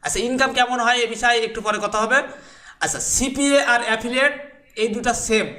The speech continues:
এই দুটা থেকে ধরেন আপনি দশ হাজার ডলারের ভিতরে তিন হাজার ডলার। আর স্পন্সর, স্পন্সর থেকে পাবেন হচ্ছে আর দুই হাজার ডলার।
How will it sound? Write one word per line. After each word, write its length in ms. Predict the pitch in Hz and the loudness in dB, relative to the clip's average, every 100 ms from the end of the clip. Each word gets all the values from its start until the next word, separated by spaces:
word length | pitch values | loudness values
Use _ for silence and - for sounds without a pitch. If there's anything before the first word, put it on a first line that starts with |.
| - | -12
এই 100 | 196 208 | -6 -4
দুটা 200 | 226 240 | 0 0
থেকে 240 | 247 247 | 0 0
ধরেন 260 | 240 233 233 | 2 2 2
আপনি 240 | 220 233 269 285 - - - - | -2 -4 -8 -10 -18 -20 -20 -8
দশ 160 | 170 208 | -4 0
হাজার 160 | 233 | 0
ডলারের 340 | 233 233 247 247 | 2 4 4 2
ভিতরে 320 | 233 247 285 285 | 0 2 2 2
তিন 140 | 226 | 0
হাজার 240 | 220 208 160 | 2 2 -2
ডলার। 220 | 147 107 - - - - - - - - - - - - - - - - - - - - - - - - - - _ - - _ - - - - - - - - - | -4 -6 -10 -6 2 8 8 8 4 0 -4 -14 -14 -14 -14 -16 -18 -18 -18 -20 -20 -20 -20 -20 -20 -20 -20 -20 _ -20 -20 _ -20 -20 -14 -12 -12 -8 -6 -4 -4
আর 220 | - 165 175 - - | -2 0 0 -4 -8
স্পন্সর, 520 | 220 - 262 254 202 143 - - - - _ - - _ - _ _ _ - - | -6 -2 0 0 -2 -2 -8 -20 -20 -20 _ -20 -20 _ -20 _ _ _ -14 -2
স্পন্সর 420 | 214 - 226 240 254 | -2 2 2 2 0
থেকে 240 | 247 262 | 0 2
পাবেন 260 | 262 247 262 | 2 2 0
হচ্ছে 200 | 254 277 | 0 4
আর 160 | 233 | 4
দুই 200 | 180 208 | 2 -2
হাজার 240 | 208 180 143 | -4 -4 -6
ডলার। 220 | 127 104 | -10 -12